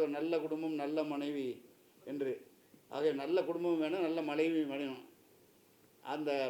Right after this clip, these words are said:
பெருமை அவருக்கு உண்டு. அவர் நல்ல மக்களை பெற்றிருக்கிறார். அவர்கள் ம-, முன்னின்று வாழ்த்துகின்றவர் எல்லாரும் தமிழ் பண்-, பணி. அதான் அங்கே ஒரு சிறப்பு. இப்போ நாங்கள்லாம் இருக்கோன்னா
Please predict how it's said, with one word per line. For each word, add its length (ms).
பெருமை 360
அவருக்கு 300
உண்டு. 220
அவர் 220
நல்ல 220
மக்களை 380
பெற்றிருக்கிறார். 600
அவர்கள் 360
ம-, 160
முன்னின்று 420
வாழ்த்துகின்றவர் 680
எல்லாரும் 300
தமிழ் 220
பண்-, 260
பணி. 180
அதான் 240
அங்கே 180
ஒரு 140
சிறப்பு. 260
இப்போ 220
நாங்கள்லாம் 340
இருக்கோன்னா 320